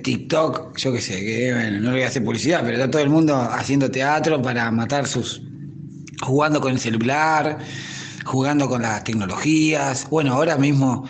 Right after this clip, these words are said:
esta nota que estamos haciendo, que tiene la tecnología de por medio. Entonces también, eh, a la fuerza estamos adaptándonos,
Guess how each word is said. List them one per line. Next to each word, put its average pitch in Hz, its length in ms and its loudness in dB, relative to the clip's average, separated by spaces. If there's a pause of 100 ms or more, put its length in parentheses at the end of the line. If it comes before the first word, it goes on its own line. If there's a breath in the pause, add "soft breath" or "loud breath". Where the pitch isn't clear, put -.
(120)
esta 131 200 -2
nota 131 200 2
que 120 40 0
estamos 123 260 0
haciendo, 147 400 0
que 107 80 -6
tiene 143 200 2
la 113 40 -2
tecnología 120 540 0
de 120 80 -2
por 98 200 -4
medio. 143 640 2 (560 loud breath)
Entonces 165 280 -2
también, 156 460 2 (440 loud breath)
eh, 120 140 -4
a 120 60 -2
la 120 100 0
fuerza 165 320 0
estamos 135 680 2
adaptándonos, 147 1160 2